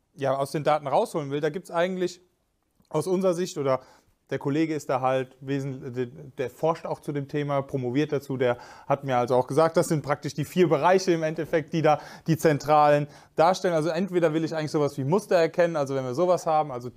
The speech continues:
wenn sie die, eben die, die Energiemanagement machen, die werden ziemlich sicher, ziemlich schnell erkennen, dass ihre Energieverbräuche einem ziemlich starken Muster folgen.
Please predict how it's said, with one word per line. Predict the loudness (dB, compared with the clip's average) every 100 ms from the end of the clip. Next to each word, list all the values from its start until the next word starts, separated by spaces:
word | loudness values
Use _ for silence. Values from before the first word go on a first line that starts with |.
| _
wenn | -8 -6
sie | -8 -10 _ _ -8
die, | -6 -6 -10 -14 -6
eben | -6 -4
die, | -4
die | -4 -4
Energiemanagement | -4 -4 -2 -2 -4 -6 0
machen, | 0 0 -2
die | 4
werden | 4 4
ziemlich | 0 -2
sicher, | -4 0 2 0 -4 -20
ziemlich | 0 0 0
schnell | 0 2 2
erkennen, | 2 0 0 0
dass | -4
ihre | -4 -4 -2
Energieverbräuche | -2 -6 -6 0 0 2 0 -2 -4
einem | -6
ziemlich | -6 -6 -4
starken | 0 0 -2 -6
Muster | -4 0 0
folgen. | 2 0 0 -4